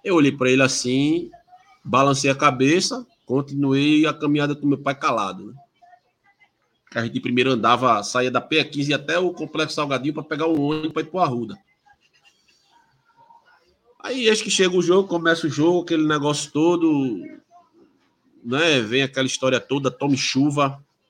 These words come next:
o Náutico abre o placar, a torcida do Santa Cruz murcha, do Náutico já gritando que era campeão, campeão, campeão, e terminou o intervalo, a torcida do Náutico provocando e, e, e, e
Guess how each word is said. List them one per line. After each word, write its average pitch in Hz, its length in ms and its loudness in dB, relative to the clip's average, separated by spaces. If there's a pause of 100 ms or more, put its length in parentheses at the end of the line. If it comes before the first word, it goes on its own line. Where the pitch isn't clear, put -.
(300)
o 123 140 -2
Náutico 123 360 -2
abre 123 180 -2
o - 40 -20
placar, 113 600 -4 (1200)
a 113 80 -2
torcida 123 380 -4
do 110 40 -14
Santa 120 240 -4
Cruz 123 200 -2
murcha, 120 340 0
do 123 100 -2
Náutico 120 300 -2
já 120 100 -2
gritando 113 320 -6
que 113 80 -6
era 113 80 -2
campeão, 110 320 -6
campeão, 117 340 -6
campeão, 127 440 -4 (760)
e 143 180 -2 (280)
terminou 151 300 2
o 151 40 2
intervalo, 139 420 2
a 139 40 0
torcida 139 360 -4
do 135 100 0
Náutico 131 300 -2
provocando 131 800 0
e, 131 40 2
e, 120 380 -4
e, 110 720 -8
e 101 40 -16